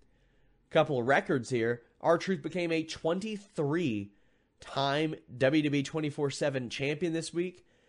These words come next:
Samir Singh's eighteen-day reign as champion is the longest <laughs> in history. And one of the Singh brothers held the title,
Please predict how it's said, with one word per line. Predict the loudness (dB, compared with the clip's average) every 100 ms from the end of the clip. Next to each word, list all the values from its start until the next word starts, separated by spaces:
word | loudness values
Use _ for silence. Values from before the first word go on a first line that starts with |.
| _ _
Samir | -8 0 4 4
Singh's | 4 0 -2 -2 2
eighteen-day | 2 2 -4 -2 2 4 6
reign | 6 6 6 4
as | 0
champion | 0 2 2 2 -2 -4 -12 _ _ _
is | -6 0
the | 2
longest | 6 6 8 4 2
<laughs> | 2
in | 0
history. | 2 -2 0 4 4 2 -4 _ _ _ _ _
And | -2 2
one | 2
of | 4
the | 2
Singh | 2 0 2
brothers | 4 4 4 -2 -8 _ _ _ _ _
held | 4 6 8
the | 4
title, | 4 4 6 4 0